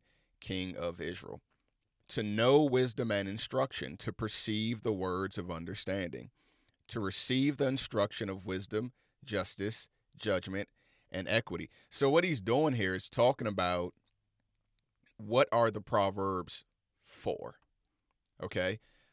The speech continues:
Um, sadly, it's not to decorate your wall with your favorite one or, you know, decorate your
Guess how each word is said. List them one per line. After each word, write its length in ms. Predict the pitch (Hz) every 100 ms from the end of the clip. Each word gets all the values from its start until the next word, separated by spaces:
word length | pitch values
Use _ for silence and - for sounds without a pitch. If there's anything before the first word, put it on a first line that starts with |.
| -
Um, 420 | 98 92 92 92
sadly, 560 | 98 - 117 127 131 113
it's 160 | 117 -
not 200 | 107 -
to 100 | 113
decorate 500 | 107 107 110 110 -
your 100 | 127
wall 320 | 104 95 104
with 160 | 107 -
your 80 |
favorite 400 | 101 - 95 110
one 400 | 95 98 90 95 113 _ _ _
or, 240 | - 98 95
you 100 | 104
know, 160 | 98
decorate 560 | 95 98 104 95 98 -
your 360 | 95 92 92